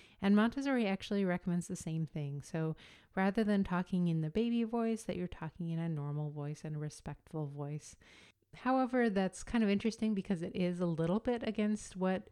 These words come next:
is shown in science. There are some studies out there that have shown that that kind of, like, parentese is what's, what it's called, the parent talk, where you're kind of like, "Oh, sweetheart, look, you have a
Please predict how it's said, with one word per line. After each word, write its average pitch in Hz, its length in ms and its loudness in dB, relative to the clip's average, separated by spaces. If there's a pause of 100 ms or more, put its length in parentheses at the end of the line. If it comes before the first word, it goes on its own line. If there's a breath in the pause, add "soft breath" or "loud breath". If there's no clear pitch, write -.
(100)
is 190 120 0
shown 175 400 0
in 175 120 0
science. 175 580 -2
There 165 140 -2
are 170 120 0
some 175 200 -4
studies 165 340 -4
out 165 220 -2
there 170 180 -2
that 165 100 -2
have 160 140 -4
shown 170 300 0
that 160 160 -2
that 160 180 -6
kind 170 240 -2
of, 170 180 -2
like, 151 240 -6 (380 loud breath)
parentese 190 1000 0 (200)
is 190 200 -4
what's, 190 300 -4 (120)
what 180 200 0
it's - 140 -6
called, 175 380 2
the 175 100 0
parent - 400 -4
talk, 170 440 -4
where 175 100 0
you're 165 160 -4
kind 165 240 -4
of 165 120 -6
like, 165 300 -4 (640 loud breath)
"Oh, 170 380 2
sweetheart, 277 1160 -2 (520 loud breath)
look, 277 800 0
you 320 280 -2
have 226 280 -4
a 294 200 -6